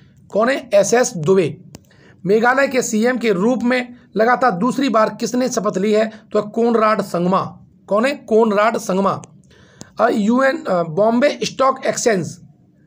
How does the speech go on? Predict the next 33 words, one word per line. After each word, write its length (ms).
किसके 280
द्वारा, 680
किसके 240
साथ 260
मिलकर 480
फिनेम 340
पावर 600
लॉन्च 300
किया 240
है? 360
तो 100
वो 120
यूएन 420
विमेंस 540
इंडिया 280
के 140
साथ 160
मिलकर 260
किसने 300
ये 140
लॉन्च 220
किया 180
है? 220
नागालैंड 360
के 80
मुख्यमंत्री 420
के 100
रूप 120
में 120
किसने 220
शपथ 260
ली 120
है? 160